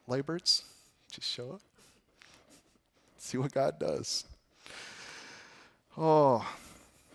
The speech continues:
man, I had so many cool stories I wanna share with you guys. You talk too much. I do wanna share this one last point 'cause this is super, these are all, uh,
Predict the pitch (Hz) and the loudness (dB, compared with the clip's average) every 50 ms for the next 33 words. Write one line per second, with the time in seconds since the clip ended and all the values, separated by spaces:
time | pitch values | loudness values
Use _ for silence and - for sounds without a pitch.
0 | - - - - - 185 214 220 202 175 156 143 120 - 196 202 160 - - 185 | -20 -20 -16 -6 0 2 4 6 6 6 4 6 8 10 10 10 10 10 10 10
1 | 180 190 196 185 - - 185 170 - - 165 160 165 165 147 147 139 139 131 127 | 10 10 10 8 8 8 6 6 8 8 10 12 12 12 12 10 10 10 8 8
2 | - - 127 131 131 127 127 123 131 131 123 127 131 120 - - - - - - | 8 8 8 8 8 6 6 10 12 12 12 12 10 6 4 4 0 -6 -12 -16
3 | - - - 139 160 - - 135 123 120 120 - - - 117 110 107 104 101 - | -18 -12 -8 -8 -6 2 4 6 6 6 4 2 0 0 0 2 2 0 2 2
4 | - - - - - - - - - - - - - - - - - - - _ | 2 2 2 0 -6 -18 -20 -20 -20 -18 -18 -18 -20 -20 -20 -20 -20 -20 -20 _
5 | _ - _ _ _ _ - - - - _ _ _ _ _ - - - - - | _ -20 _ _ _ _ -20 -20 -20 -20 _ _ _ _ _ -20 -20 -20 -20 -20
6 | - - - - - 127 135 123 110 - 143 143 147 143 143 143 143 139 - - | -20 -20 -12 0 4 4 4 4 4 4 6 6 8 10 8 8 8 6 8 8
7 | 135 131 120 123 - - 127 123 120 120 117 113 113 - - - 117 110 107 - | 8 8 8 6 4 4 4 4 4 6 4 6 4 4 0 0 -4 -4 -4 -4
8 | - 107 113 110 117 117 - - 123 - - - - - - - 151 180 185 202 | -6 -4 -4 -2 2 4 4 4 4 0 -4 -8 -12 -16 0 6 6 10 12 12
9 | 196 180 165 165 170 165 151 - 135 143 | 12 12 12 12 12 10 8 6 2 2